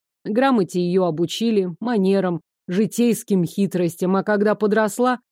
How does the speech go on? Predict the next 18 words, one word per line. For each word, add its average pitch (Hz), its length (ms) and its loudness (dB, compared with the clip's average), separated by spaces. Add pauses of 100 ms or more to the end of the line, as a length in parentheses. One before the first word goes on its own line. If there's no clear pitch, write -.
(140)
отправили 208 640 0
в - 60 -6
столицу. 170 840 -4
Тут 185 260 0
барышня 175 720 -2
замуж 233 480 0
вышла, 202 440 -2 (280)
а 226 100 -2
служанка 247 920 0
неугодной 240 800 0
стала, 170 400 -4
потому 196 380 0
что 202 240 0
муж 220 340 0 (220)
на 202 120 2
нее 208 400 4
начал 190 420 2
заглядываться. 180 920 -2